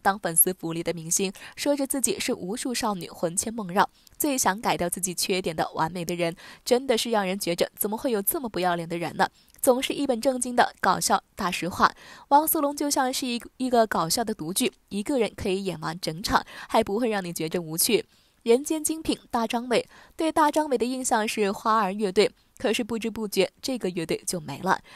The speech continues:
大张伟也开始被一些观众讨厌。记得跟着贝儿去冒险播的时候，还有人说大张伟很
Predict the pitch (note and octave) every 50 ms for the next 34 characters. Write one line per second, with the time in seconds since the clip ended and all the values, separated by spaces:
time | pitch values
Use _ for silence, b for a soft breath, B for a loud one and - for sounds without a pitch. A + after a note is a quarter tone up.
0 | B B B - D4+ C#4+ - C4 C#4+ C4 C4+ C4+ C4 A#3 A3+ G3+ - B3+ A3+ A#3
1 | - G#3 - G#3+ G#3 G3 G3+ - G#3+ G3 - G3 G3+ G#3 - F#3+ G3 - - F#3
2 | E3+ E3+ G3 F#3+ - - b b b b b b b - D4+ C#4+ C4+ A#3+ A3+ -
3 | - - D4 D4 D4+ C#4+ C4 _ - C#4+ C4+ A#3 G3+ G3+ - - B3+ A#3+ B3+ B3
4 | G#3+ A3 - F3+ E3 E3 - F3 F#3 G3+ G3+ - F3+ - F#3+ - B B B B
5 | B B G3+ G#3+ A3+ G#3 F#3 E3+ D#3+ E3 - G#3 F#3 - - F#3+ F#3+ - F3 E3+
6 | F3 F3 G3 - G3